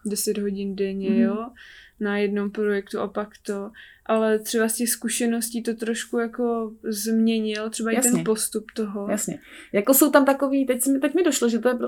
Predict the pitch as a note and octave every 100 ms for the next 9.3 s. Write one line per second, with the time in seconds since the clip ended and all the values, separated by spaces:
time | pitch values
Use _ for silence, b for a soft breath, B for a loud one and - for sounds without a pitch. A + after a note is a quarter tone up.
0 | - A#3 B3+ B3+ B3 B3 C4+ C4+ A#3 G3
1 | G3+ G#3+ A3+ A#3 A3+ A#3 A3+ B3+ C4 B3
2 | F#3+ D#3 F3 G3+ G3+ A#3 A3 G#3 A3 G#3+
3 | - G3+ G#3+ A3+ - - - - G#3+ A3+
4 | G#3+ A#3 A3+ B3 A#3 A3+ A3 A#3+ A#3 -
5 | A#3 A#3 A3+ - A#3+ A3 A#3 A#3 A#3 A3+
6 | A3 A3 A#3 A3+ A#3 A3+ A3 A3 A3 B3
7 | A#3+ A3+ - G#3 G#3+ G3+ G3 - - _
8 | b b b b b - G3+ G#3+ - A3+
9 | A3 A3+